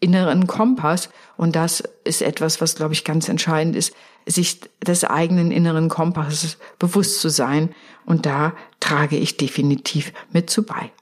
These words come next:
Also, vielleicht habe ich, hast du Lust, dass du mir deine Sachen auch erzählst, mir schreibst? Oder wenn dir dieser Podcast gefallen hat, dass du mir natürlich auch mal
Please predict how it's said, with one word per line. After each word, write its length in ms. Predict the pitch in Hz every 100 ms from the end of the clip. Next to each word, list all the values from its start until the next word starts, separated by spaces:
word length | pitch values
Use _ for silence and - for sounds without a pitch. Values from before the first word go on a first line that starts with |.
| -
Also, 320 | - 120 139 -
vielleicht 280 | 151 175
habe 140 | 190 180
ich, 120 | - _ - - _ _
hast 180 | - 185
du 60 | 180
Lust, 340 | 233 320 -
dass 180 | 202 -
du 360 | 180 160 156 - -
mir 300 | 165 151 156 -
deine 300 | 160 160 156
Sachen 280 | 156 - -
auch 200 | - -
erzählst, 500 | 254 - 226 208 -
mir 140 | 175
schreibst? 600 | - - 190 196 - - _ _ - -
Oder 400 | - 233 220 208
wenn 120 | 196
dir 100 | 175
dieser 260 | 160 165 156
Podcast 460 | 165 180 - 160 -
gefallen 380 | - 220 208
hat, 140 | 180 175
dass 160 | -
du 80 | -
mir 240 | 151 143 147 - -
natürlich 400 | 170 214 196 -
auch 180 | - -
mal 200 | 151